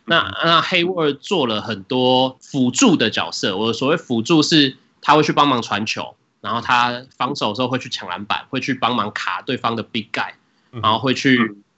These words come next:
Speaker 1: 呃，做那些 transition 的东西，然后就是，就是这些东西会让我觉得，呃，以前在爵士的 Hayward 不一定会做的。好，那当然可能跟他，因为他那个脚伤有点可怕，你比较担心他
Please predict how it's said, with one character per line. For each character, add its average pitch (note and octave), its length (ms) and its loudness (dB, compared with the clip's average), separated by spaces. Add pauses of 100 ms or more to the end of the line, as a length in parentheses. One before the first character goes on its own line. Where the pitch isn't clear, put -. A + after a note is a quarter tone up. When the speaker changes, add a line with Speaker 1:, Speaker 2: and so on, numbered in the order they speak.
Speaker 1:
呃， G2+ 920 0 (120)
做 D3+ 240 6
那 C#3+ 80 6
些 C#3 140 2
transition B2+ 500 0
的 G#2+ 80 -4
东 G#2+ 200 -4
西， G#2 200 -6
然 G2+ 140 -4
后 A2 80 -2 (240)
就 - 140 -8
是， - 360 -8
就 B3 120 4
是 B3 40 4
这 A#3+ 120 2
些 G#3+ 120 6
东 F#3+ 160 2
西 F#3 200 0
会 F#3 180 0
让 F3+ 160 2
我 A#2 140 -4
觉 A#2 120 -8
得， A2+ 300 -4 (300)
呃， A2 500 0
以 D3 160 -8
前 C3 300 2
在 E3+ 160 2
爵 C3+ 240 -2
士 - 220 -12
的 C3+ 180 -4
Hayward B2+ 420 -2
不 D3 180 -2
一 G#2 220 -6
定 A2+ 160 -2
会 A2 180 0
做 F#2+ 280 -6
的。 - 120 -6
好， G#2 120 -2
那 D#3 120 2
当 E3+ 240 2
然 D3 140 2
可 C#3 140 -8
能 A#2 160 -4
跟 C#3+ 200 -2
他， C#3 320 0
因 E3+ 60 -6
为 E3 80 -2
他 D#3 120 -4
那 D#3 100 -4
个 C#3 80 -4
脚 F#2 240 -8
伤 C3 200 -6
有 A#2 120 -6
点 G#2 120 -8
可 F2+ 280 -14
怕， - 280 -4 (140)
你 C3+ 140 -2
比 B2+ 80 -6
较 C3+ 100 2
担 B2+ 180 0
心 B2+ 160 -4
他 B2+ 340 -4